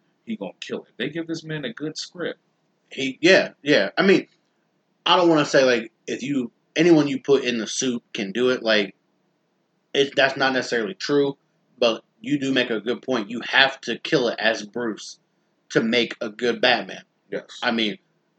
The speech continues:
Speaker 2: I would say it might be even, or it might be, like, you know, a split,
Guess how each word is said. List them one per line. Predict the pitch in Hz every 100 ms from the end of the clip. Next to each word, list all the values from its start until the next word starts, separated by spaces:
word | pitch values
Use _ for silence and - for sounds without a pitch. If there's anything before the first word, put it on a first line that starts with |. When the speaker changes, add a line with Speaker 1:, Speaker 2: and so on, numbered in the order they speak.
| _ _ _ _ _ _
Speaker 2:
I | - 143
would | 143
say | - 139 131 127
it | 139
might | 147 165 180 170
be | 185 175 160 -
even, | 180 180 175 175 - _ _ -
or | 120
it | 127
might | 135 120
be, | 123
like, | 117 117 104 - _ _ _ _ _ _
you | 110 101
know, | 92 -
a | 107
split, | - - 143 135 113